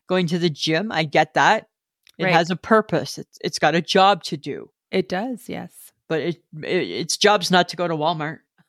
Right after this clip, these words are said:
Speaker 2: You know, you know what? You know what's popped up, though, for the holiday season?
Speaker 1: Mm.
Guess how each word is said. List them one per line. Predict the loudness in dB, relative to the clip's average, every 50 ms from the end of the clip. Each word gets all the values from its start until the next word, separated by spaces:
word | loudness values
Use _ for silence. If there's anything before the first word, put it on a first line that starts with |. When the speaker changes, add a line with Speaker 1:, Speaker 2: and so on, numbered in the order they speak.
| _ -20 -20 -20 _ _ -2
Speaker 2:
You | 0 2
know, | 2 2 0 -2 _ _ _ -4
you | -2 -2
know | 0 0
what? | 0 0 -2 -2 -6 -18 -20 -20 -20 -18 _ 0
You | 2 4
know | 4 6
what's | 4 2 0 -2
popped | -2 2 4 4 4 2 2 4
up, | 4 2 2 2
though, | 2 4 4 4
for | 2 2 2
the | 2
holiday | 4 4 2 2 0 -2 -4 -4 -4
season? | -4 -6 -6 -6 -4 -6 -6 -8 _ -12
Speaker 1:
Mm. | -12 -12 -12 -12